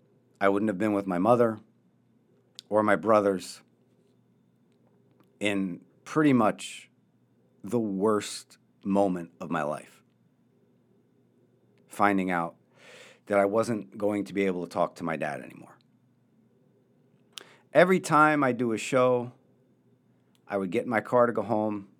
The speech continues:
didn't matter what time it was. Either my phone would ring or I would call him, and he would break down the job I did.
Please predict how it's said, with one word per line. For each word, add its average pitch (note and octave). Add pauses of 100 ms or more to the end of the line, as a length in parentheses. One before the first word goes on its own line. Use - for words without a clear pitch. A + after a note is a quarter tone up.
(160)
didn't G2+
matter G2+
what G2
time F2
it -
was. E2+ (1040)
Either G#2
my B2
phone C#3+
would C3+
ring C3
or A#2
I G2+
would G#2
call F#2+
him, F2+ (1120)
and G2+
he A2
would G2
break G#2
down F#2 (160)
the F#2+
job E2+
I D2
did. -